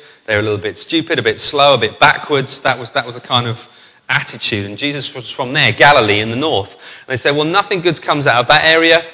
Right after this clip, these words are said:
We know that actually, if we read the Old Testament scriptures, he's got to be A, from the line of David, and B, is we born in Bethlehem, David's town, which is in the south. There's no way this guy could be the Messiah." You can see the irony of John in there that we know,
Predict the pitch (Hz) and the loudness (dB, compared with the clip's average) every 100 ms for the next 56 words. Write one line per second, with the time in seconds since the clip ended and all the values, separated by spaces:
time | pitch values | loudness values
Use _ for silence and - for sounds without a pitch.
0 | - - 147 190 175 151 151 135 160 151 | -20 -4 2 2 4 4 4 4 2 2
1 | - 143 131 143 - - - 127 139 151 | -2 -2 -2 -2 -6 -14 -14 -6 -4 0
2 | 160 151 175 - 123 - 113 - 139 - | 2 2 2 0 -6 -6 -10 -6 -6 -6
3 | 147 131 120 - 170 160 170 165 156 139 | -6 -6 -4 -4 -2 0 0 0 -6 -4
4 | 127 113 110 160 170 170 - - _ _ | -2 -2 2 2 2 -2 -4 -10 _ _
5 | - _ 113 110 107 104 - 156 160 123 | -20 _ -2 0 0 -4 -4 0 2 0
6 | 120 104 113 98 - 165 - 165 160 165 | -6 -6 -8 -8 0 0 0 -8 -4 -4
7 | 165 127 113 101 - - 175 180 190 190 | -2 -2 -4 -6 -14 -8 -2 0 -2 -8
8 | - - 110 - 117 101 92 - 180 180 | -16 -20 -18 -14 -10 -10 -12 -2 2 2
9 | 180 - - - _ _ 143 127 156 160 | 0 -6 -20 -20 _ _ -4 -2 0 0
10 | 151 131 135 135 139 123 120 - 117 120 | 0 0 -4 -4 -4 -2 -4 -8 -10 -6
11 | 110 110 110 - 135 92 107 - 113 - | -6 -8 -8 -2 0 0 -4 -10 -10 -8
12 | 143 127 123 123 117 113 104 - 135 120 | -6 -4 -2 -4 -4 -6 -8 -6 -4 -4
13 | 92 87 90 98 104 127 139 104 92 110 | -8 -8 -8 -6 -8 -6 -4 0 0 0